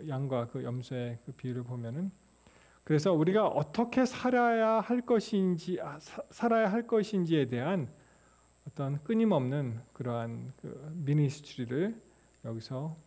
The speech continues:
보여줬다고 저는 생각을 합니다. 사랑하는 성도 여러분,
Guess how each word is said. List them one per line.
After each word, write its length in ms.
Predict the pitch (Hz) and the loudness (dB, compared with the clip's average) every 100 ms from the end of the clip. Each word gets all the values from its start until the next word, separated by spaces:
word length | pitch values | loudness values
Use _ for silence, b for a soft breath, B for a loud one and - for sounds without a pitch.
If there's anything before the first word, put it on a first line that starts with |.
| _ _ _ | _ _ _
보여줬다고 720 | - 120 117 113 127 123 143 151 | -8 -6 -6 -8 -12 -10 -8 -10
저는 260 | - 117 117 | -8 -10 -8
생각을 420 | - 131 123 127 | -10 -10 -8 -10
합니다. 400 | 139 131 - 139 - _ _ - - _ | -12 -12 -16 -20 -20 _ _ -20 -20 _
사랑하는 260 | - 143 | -6 -4
성도 300 | 143 165 151 | -2 0 4
여러분, 420 | 147 139 160 196 | 4 2 -2 -4